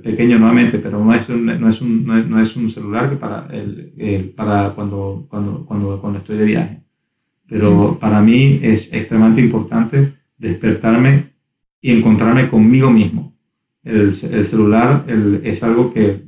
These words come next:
Speaker 1: que es una herramienta que yo decido cuándo utilizarla y decido cuándo apagarla. El, el,
Speaker 2: Ujú.
Speaker 1: el, yo soy dueño del celular, no, no, no lo
Speaker 2: No lo
Speaker 1: contrario.
Speaker 2: eres.
Speaker 1: Y, y lo, y lo veo, lo veo, el, nuevamente, en, en lo, en mis hijos veo cómo lo difícil que es, eh, lograr esa separación.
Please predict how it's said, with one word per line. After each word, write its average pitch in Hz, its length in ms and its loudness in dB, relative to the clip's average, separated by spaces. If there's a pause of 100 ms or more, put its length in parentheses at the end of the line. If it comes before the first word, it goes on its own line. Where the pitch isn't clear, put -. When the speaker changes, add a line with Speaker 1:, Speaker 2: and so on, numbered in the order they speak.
Speaker 1:
que 110 240 -8
es 101 40 -6
una 120 180 2
herramienta 123 480 2
que 107 120 0
yo 110 120 4
decido 117 360 2
cuándo 123 220 2
utilizarla 139 680 0 (600)
y 113 180 2
decido 113 460 2
cuándo 113 320 4
apagarla. - 460 -2 (340)
El, 160 200 -14
el, - 260 4
Speaker 2:
Ujú. - 180 -8
Speaker 1:
el, - 300 -12
yo 113 160 -2
soy 120 180 2
dueño 120 160 4
del 113 80 2
celular, 113 600 0 (280)
no, 110 480 0
no, 110 320 2
no - 0 -
lo 113 40 4
Speaker 2:
No 110 140 4
lo - 60 4
Speaker 1:
contrario. 147 320 2
Speaker 2:
eres. - 220 -6
Speaker 1:
Y, 135 80 -8
y 107 380 -6
lo, 110 200 -6
y 110 60 2
lo 107 140 4
veo, 147 200 2
lo 113 140 4
veo, 110 240 0
el, 110 180 -10
nuevamente, 110 380 0
en, 113 340 -10
en 107 120 -4
lo, 104 180 -4
en 104 160 -12
mis 101 180 -14
hijos 120 200 0
veo 120 240 2
cómo 120 360 0
lo 110 120 0
difícil 110 400 -6
que 110 160 -2
es, - 180 -6
eh, 113 80 -2
lograr 104 320 0
esa 110 180 -4
separación. 170 640 -6